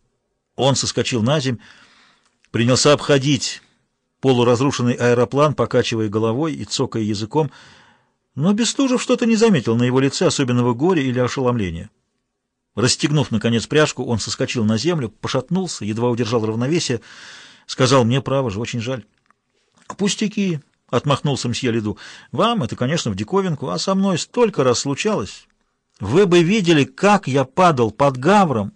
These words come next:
когда лопнула растяжка". Он словно бы даже с некоторой мечтательностью поднял глаза к небу. "А как я падал у Сен-Ронана!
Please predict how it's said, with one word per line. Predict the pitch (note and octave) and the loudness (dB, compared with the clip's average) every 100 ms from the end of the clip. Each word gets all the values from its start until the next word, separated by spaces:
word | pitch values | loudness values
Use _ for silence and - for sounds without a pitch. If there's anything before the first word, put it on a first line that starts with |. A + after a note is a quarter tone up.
| - | -4
когда | C3 A#2 D3 | -2 2 4
лопнула | F3+ A3 G#3+ B2+ A2+ | 6 4 2 0 2
растяжка". | B2+ - - B3 B3+ - - G2 _ _ - - - - - _ | 2 0 -2 0 2 0 -8 -14 _ _ -20 -20 -20 -20 -20 _
Он | B2 D#3+ | -2 -2
словно | - D3 C#3 C#3 | 0 2 2 2
бы | B2+ | 4
даже | C3+ A#2+ | 2 2
с | |
некоторой | C#3 - C3+ | -2 -2 0
мечтательностью | C3 - C#3+ D3 C#3 A#2+ A2+ G#2+ | 0 0 2 2 2 0 0 -4
поднял | - B2+ A2 G#2 | -4 -2 0 0
глаза | A#2 A#2 D#3+ | 2 2 0
к | C3 | 0
небу. | A2+ F#2+ - - _ _ _ - | 0 -2 -8 -18 _ _ _ -2
"А | A2 | -2
как | - - E3 C#3 | 0 0 0 0
я | C3+ | -2
падал | - D3+ B2+ B2+ | -2 -2 -2 -2
у | B2+ | -2
Сен-Ронана! | C#3+ B2+ C3 B2+ A2 F#2+ F2 F#2 | -2 2 2 0 -2 -4 -6 -12